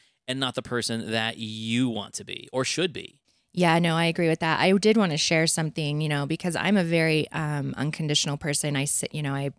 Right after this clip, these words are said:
Speaker 2: make sure I share that when I'm in a relationship. Um, we decide to be exclusive and take it to the next level, then I make sure they know that I am a very, I love unconditionally, you know? And I was just in a situation recently where,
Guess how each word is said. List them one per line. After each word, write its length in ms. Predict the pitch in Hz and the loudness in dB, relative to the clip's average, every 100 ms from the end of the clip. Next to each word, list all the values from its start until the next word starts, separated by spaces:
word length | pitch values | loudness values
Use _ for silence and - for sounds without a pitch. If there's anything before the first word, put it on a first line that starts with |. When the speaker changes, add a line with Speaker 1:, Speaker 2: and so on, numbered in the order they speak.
| _ | _
Speaker 2:
make 200 | 170 147 - | -6 -4 -2
sure 120 | 139 | -2
I 60 | |
share 280 | 147 - 139 | 0 0 0
that 200 | 139 135 | 0 -2
when 100 | 143 | -2
I'm 160 | 135 139 | 0 0
in 80 | 139 | 0
a 60 | |
relationship. 800 | 143 139 143 - 143 - 139 - - | 0 0 -2 -2 -2 -2 -2 -4 -6
Um, 360 | 117 139 143 - _ _ _ _ _ | -6 -4 -6 -10 _ _ _ _ _
we 120 | 170 165 | -2 0
decide 300 | 156 135 135 | 0 0 0
to 40 | |
be 120 | 147 | -2
exclusive 760 | 139 - - 139 143 143 143 143 | -2 -2 -2 -2 0 0 0 0
and 360 | 143 143 139 165 - | 0 0 -2 -4 -4
take 180 | 156 | -4
it 80 | - | -4
to 60 | - | -4
the 80 | 143 | -4
next 280 | 139 - - | -2 -2 -2
level, 320 | 139 139 139 | -2 0 0
then 320 | 139 135 - - _ _ _ _ _ _ | 0 -2 -2 -8 _ _ _ _ _ _
I 260 | 165 151 147 | -2 0 2
make 240 | 151 147 | 0 0
sure 140 | - 151 | 0 0
they 140 | 147 | 0
know 180 | 147 147 | 0 0
that 160 | 143 - | -2 -4
I 140 | 143 | -2
am 200 | 151 147 147 | -2 -2 -4
a 20 | |
very, 560 | 147 151 143 139 139 - _ _ _ _ | -2 -2 0 0 -2 -4 _ _ _ _
I 160 | 160 143 - | -4 -4 -2
love 300 | 165 139 143 | 0 0 0
unconditionally, 920 | - 123 147 147 147 - 151 - 50 175 _ _ _ _ 156 | -2 -2 -2 0 0 0 -2 -4 -8 -14 _ _ _ _ -4
you 100 | 147 | -2
know? 300 | 131 139 175 202 | 0 0 0 -4
And 160 | - 160 | -2 2
I 100 | 151 | 4
was 200 | 156 160 | 4 4
just 340 | - 151 - | 2 2 0
in 100 | - 165 | 0 0
a 60 | |
situation 640 | 156 156 - 147 147 156 151 | 0 -2 0 0 0 0 0
recently 520 | 147 165 - 151 160 | 0 -2 -2 -2 0
where, 480 | 156 147 147 147 | 0 0 0 -2